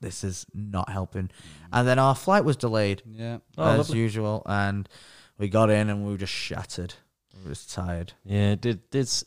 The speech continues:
Speaker 3: sound like a long weekend, but you know what? It sounded like a lot of fun, I'm not
Speaker 2: It
Speaker 3: gonna
Speaker 2: was
Speaker 3: lie.
Speaker 2: great. It was
Speaker 1: It was.
Speaker 2: well worth it.
Speaker 3: Obviously, you know, when, when stuff goes wrong,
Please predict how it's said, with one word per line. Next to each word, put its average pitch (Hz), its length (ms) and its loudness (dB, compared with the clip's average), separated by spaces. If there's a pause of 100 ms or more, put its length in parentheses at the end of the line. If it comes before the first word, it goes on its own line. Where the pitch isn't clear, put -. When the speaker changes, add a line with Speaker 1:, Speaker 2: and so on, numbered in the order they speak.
Speaker 3:
sound 120 360 -4
like 104 200 -2
a 98 40 0
long 95 240 0
weekend, 85 560 -2
but 101 140 2
you 110 80 4
know 117 160 8
what? 95 240 6 (500)
It 101 140 -2
sounded 85 260 2
like 73 140 -2
a 71 60 -2
lot 64 140 -4
of - 60 -12
fun, 76 160 -6
I'm 80 100 -2
not 80 140 -2
Speaker 2:
It 127 40 2
Speaker 3:
gonna 135 80 4
Speaker 2:
was 131 140 4
Speaker 3:
lie. - 60 0
Speaker 2:
great. 104 320 -2 (120)
It 131 80 -6
was 131 240 -4
Speaker 1:
It - 20 -10
was. 107 160 0
Speaker 2:
well 123 140 -2
worth 101 80 -6
it. 147 40 8
Speaker 3:
Obviously, 120 500 10
you 104 120 6
know, 98 140 6
when, 98 160 2
when 117 160 4
stuff - 260 0
goes 85 300 2
wrong, 82 260 -2